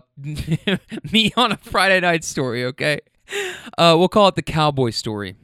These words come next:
So, uh, my girl has a cousin who just celebrated her twenty-first birthday. Happy birthday, belated birthday, Sarah. And we go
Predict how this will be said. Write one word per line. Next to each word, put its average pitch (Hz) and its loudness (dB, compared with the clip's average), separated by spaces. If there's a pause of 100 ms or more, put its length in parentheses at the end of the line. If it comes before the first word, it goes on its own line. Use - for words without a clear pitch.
(720)
So, 160 4 (380)
uh, 139 2 (340)
my 151 -4
girl 143 0
has 143 -4
a 143 -10
cousin 139 -4
who 135 -2
just - -2
celebrated 123 -4
her 131 -6
twenty-first 120 -6
birthday. - -4
Happy - -12
birthday, 147 -10
belated 127 -6
birthday, 190 -6
Sarah. 107 -10 (720)
And 170 0
we 160 -2
go 175 0